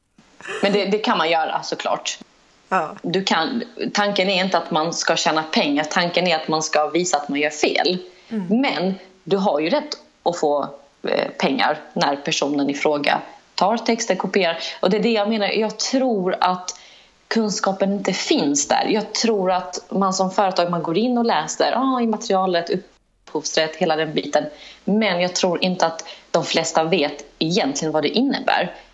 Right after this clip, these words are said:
Speaker 2: Mm.
Speaker 1: För rätt vad det är, när man åker på smällen, det är då man tänker att, "Oj, men jag skulle gjort det här och det här." Men då är det ju för sent.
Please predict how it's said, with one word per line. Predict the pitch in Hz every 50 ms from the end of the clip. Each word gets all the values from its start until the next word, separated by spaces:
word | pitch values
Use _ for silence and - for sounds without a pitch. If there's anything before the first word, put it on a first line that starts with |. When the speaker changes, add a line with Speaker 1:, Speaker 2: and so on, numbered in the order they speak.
| _
Speaker 2:
Mm. | 202 196
Speaker 1:
För | 196 214
rätt | 202 202 196 -
vad | 185
det | 202 254 220
är, | 185
när | 175 175
man | 180 190 208
åker | 185 - - 160
på | - - 175
smällen, | - - 196 214 240 170 - - - - - 170 170
det | -
är | 185
då | - 175 156
man | 160 175 175
tänker | - 190 160 147 156
att, | 156 - - - - - - _
"Oj, | 277 247 151 - - 147 160 156 - - - _ _ _ _ _ _ _ _ _ _ _ _ _
men | - 180 180
jag | 175 151 160 -
skulle | - - 180 196 214
gjort | 233 247 240 233
det | 214 190
här | - 147 160 165 165
och | 165 160
det | 165
här." | 151 156 151 147 147 - - - -
Men | 185 185
då | 185
är | 180
det | 190
ju | 202 196
för | 202 202
sent. | 196 - - - - - 185 190 190 - -